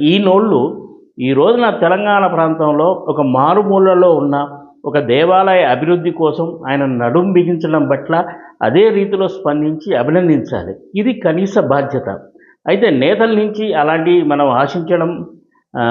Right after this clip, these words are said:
అత్యాశే అయినప్పటికీ తెలంగాణ ప్రజ మాత్రం పవన్ కళ్యాణ్ పట్ల పాజిటివ్ కోణంతోనే ఉందని చెప్పవచ్చు. పైగా పవన్ కళ్యాణ్ చూడడానికి మొత్తం అక్కడ జనసంద్రమైంది. పవన్ కళ్యాణ్ వస్తున్న విషయాన్ని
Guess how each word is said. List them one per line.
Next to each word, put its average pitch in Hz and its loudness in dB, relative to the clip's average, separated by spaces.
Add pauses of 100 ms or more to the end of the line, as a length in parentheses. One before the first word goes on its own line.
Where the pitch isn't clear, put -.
(260)
అత్యాశే 180 2
అయినప్పటికీ 156 -2
తెలంగాణ 202 0
ప్రజ 160 0
మాత్రం 170 0 (520)
పవన్ 180 0
కళ్యాణ్ 175 2
పట్ల 160 -2
పాజిటివ్ 156 0
కోణంతోనే 139 -2
ఉందని 139 0
చెప్పవచ్చు. 117 -2 (260)
పైగా 160 0 (440)
పవన్ 170 0
కళ్యాణ్ 214 2 (100)
చూడడానికి 165 0
మొత్తం 190 0
అక్కడ 151 -2
జనసంద్రమైంది. 160 0 (800)
పవన్ 190 0
కళ్యాణ్ 202 2
వస్తున్న 170 -2
విషయాన్ని 165 -2